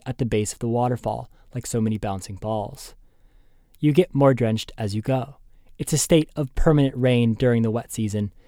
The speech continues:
and eventually it just looks like dense fog. We concluded with a sidelong view of the falls,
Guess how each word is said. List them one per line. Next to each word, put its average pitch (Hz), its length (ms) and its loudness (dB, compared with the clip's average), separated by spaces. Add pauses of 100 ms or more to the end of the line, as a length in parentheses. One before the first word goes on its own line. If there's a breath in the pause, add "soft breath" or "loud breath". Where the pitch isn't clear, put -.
(140 soft breath)
and 135 120 2
eventually 135 500 2
it 147 140 -2
just 135 200 0
looks 120 220 -4
like 107 260 -4
dense 92 280 -6
fog. 113 540 -4 (680)
We 139 80 0
concluded 156 480 2
with 143 140 -2
a 127 40 -2
sidelong 123 540 2
view 113 180 0
of 104 100 -4
the - 100 -16
falls, 104 420 -2